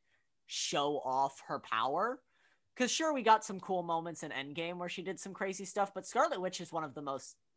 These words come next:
powerful characters in the entire M C U.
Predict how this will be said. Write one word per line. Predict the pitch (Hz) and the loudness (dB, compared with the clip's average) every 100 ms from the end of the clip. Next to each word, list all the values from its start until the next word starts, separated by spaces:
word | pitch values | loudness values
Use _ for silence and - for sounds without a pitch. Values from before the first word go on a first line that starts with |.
| - | -2
powerful | - 185 202 185 175 | 8 8 8 2 -4
characters | 151 143 139 131 139 123 | -4 -2 -2 -4 -8 -10
in | 135 | -12
the | 127 | -12
entire | 123 - 120 131 | -8 -2 -2 -2
M | 123 | -4
C | 117 - | -8 -12
U. | 117 117 156 220 | -10 -8 -6 -8